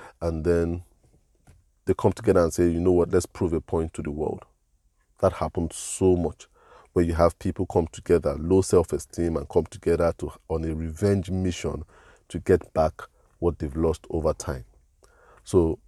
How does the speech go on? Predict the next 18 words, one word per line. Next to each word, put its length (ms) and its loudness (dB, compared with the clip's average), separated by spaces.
both 280 2
of 80 0
them, 240 2
ga-, 240 0
uh, 80 2
but 400 6
the 40 6
thing 140 4
about 320 8
alliances 520 8
like 180 2
this, 180 -4
they, 140 0
they 140 -2
start 240 8
out 160 10
very 200 4
strong 500 0